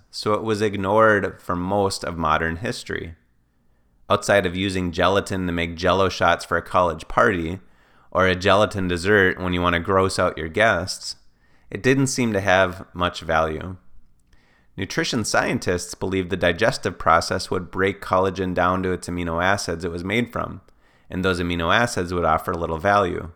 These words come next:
However, that's not the case. When collagen is enzymatically processed, it creates peptides, which are combinations of amino acids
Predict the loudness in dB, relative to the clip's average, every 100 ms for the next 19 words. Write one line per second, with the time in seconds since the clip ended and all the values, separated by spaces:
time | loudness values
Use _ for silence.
0 | _ _ _ _ _ _ _ -14 2 4
1 | 6 4 2 0 0 0 -2 -10 -6 -4
2 | -6 -8 -12 _ _ _ _ -20 _ -8
3 | -8 -2 2 4 4 4 4 4 0 -4
4 | -2 0 2 2 2 0 -4 -2 2 2
5 | 0 -2 -4 -6 -12 -14 -6 -2 -2 -4
6 | -4 -4 -4 -2 0 -2 -8 -18 -20 _
7 | _ -10 -2 -2 0 -2 2 2 0 -2
8 | -4 -4 -2 -2 0 0 2 0 -2 -6
9 | -6